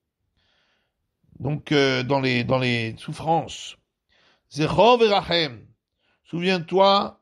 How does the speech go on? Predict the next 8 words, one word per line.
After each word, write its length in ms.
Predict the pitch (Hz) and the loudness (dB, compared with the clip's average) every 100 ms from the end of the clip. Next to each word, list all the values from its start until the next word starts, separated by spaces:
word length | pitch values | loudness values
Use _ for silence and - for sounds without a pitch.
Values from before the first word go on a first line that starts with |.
| - | -6
et 400 | 165 180 185 170 _ _ _ | 0 2 2 -4 _ _ _
aie 80 | 160 | -10
pitié. 640 | 160 160 - 180 175 - _ _ _ _ _ | -10 -16 -8 -4 -4 -6 _ _ _ _ _
Ta'inu 360 | 143 147 214 220 | -4 -2 -2 0
me'acharecha 680 | 202 156 165 180 185 185 | 0 2 0 2 2 0
keisha 400 | 170 165 156 180 | -2 -6 -4 -6
mi 100 | 190 | -6
ba'ala. 560 | 165 143 160 175 123 | -4 -2 2 2 2